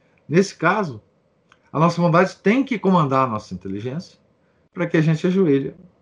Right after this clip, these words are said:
aos pés da cruz, à frente ao Santíssimo, para adorá-lo, porque nós sabemos, pela fé, que isso consola o Nosso Senhor.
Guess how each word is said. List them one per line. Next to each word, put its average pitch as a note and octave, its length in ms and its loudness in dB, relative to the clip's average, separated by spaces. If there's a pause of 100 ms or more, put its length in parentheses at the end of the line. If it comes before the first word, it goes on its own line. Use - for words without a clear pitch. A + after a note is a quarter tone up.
(140)
aos C#3 200 -6
pés G#2+ 240 -2
da C3+ 120 2
cruz, C#3 540 -8 (300)
à G#2+ 280 -8 (1040)
frente A#2 340 -8
ao A2 80 -6
Santíssimo, C3+ 720 -8 (920)
para A#2 220 2
adorá-lo, C#3 500 2
porque C#3+ 600 2 (200)
nós C3 180 -6
sabemos, C#3+ 800 -2 (880)
pela G2+ 220 -2
fé, D#3 400 -2 (1040)
que C#3 120 -4
isso B2 220 -2
consola A2 480 -4
o G#2 80 -8
Nosso A#2 280 -14
Senhor. D#2+ 280 -14